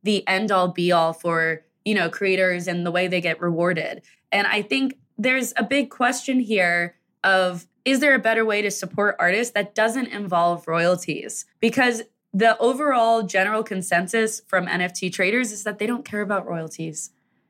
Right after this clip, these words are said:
And as sad and, like, messed up as that is, they just don't want to pay it. And we could see this by the fact that some of the leading N F T marketplaces are leading because they don't enforce royalties.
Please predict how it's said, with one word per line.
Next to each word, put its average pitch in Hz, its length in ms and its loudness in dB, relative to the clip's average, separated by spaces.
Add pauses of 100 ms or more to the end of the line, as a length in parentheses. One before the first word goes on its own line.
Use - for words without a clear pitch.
(200)
And 202 240 -2
as 208 200 0
sad 196 460 2
and, 190 160 -6
like, 180 280 -6 (260)
messed 185 300 0
up 165 160 2
as 180 180 0
that 165 200 2
is, 185 260 0
they 185 140 2
just 220 300 -6
don't 185 320 0 (180)
want 170 360 -4
to 160 180 -4
pay 156 280 -2
it. - 260 0 (480)
And 190 220 0
we 202 80 0
could 190 180 -4
see 247 220 0
this 196 220 2
by 180 200 0
the 175 120 -4
fact 175 340 0
that 170 300 0 (280)
some 214 200 0
of 202 60 0
the 190 80 4
leading 196 400 0
N 180 100 -2
F 180 140 -2
T 180 140 -6
marketplaces 180 840 -2
are 180 180 0
leading 185 440 -2
because 175 540 -4
they 175 120 0
don't 165 300 -2
enforce 160 480 -6
royalties. - 720 -4